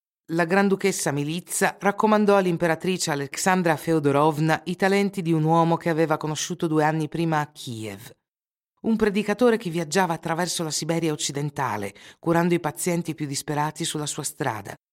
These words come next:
Si chiamava Rasputin.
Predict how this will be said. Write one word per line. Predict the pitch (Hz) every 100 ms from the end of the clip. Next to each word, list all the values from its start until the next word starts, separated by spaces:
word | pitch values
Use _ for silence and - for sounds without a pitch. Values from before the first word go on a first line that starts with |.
| _ _ _ _
Si | - -
chiamava | 160 135 135 156 180 - _
Rasputin. | - 156 143 - - 120 - 82 -